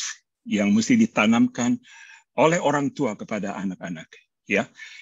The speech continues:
yaitu pertama itu personal conviction, lalu yang kedua itu think biblically atau think critically.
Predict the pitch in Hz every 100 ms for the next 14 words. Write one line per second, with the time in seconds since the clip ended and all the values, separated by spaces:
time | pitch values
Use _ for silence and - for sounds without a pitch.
0 | - 113 113 123 139 120 - _ _ 117
1 | 117 - 143 135 120 113 139 135 151 139
2 | - 110 - 113 180 247 - _ _ _
3 | _ _ _ _ _ _ _ _ _ _
4 | _ - 123 120 120 120 127 139 113 127
5 | - 165 131 - 95 139 123 117 104 82
6 | _ 107 110 120 - - 156 131 - 202
7 | 160 - 98 -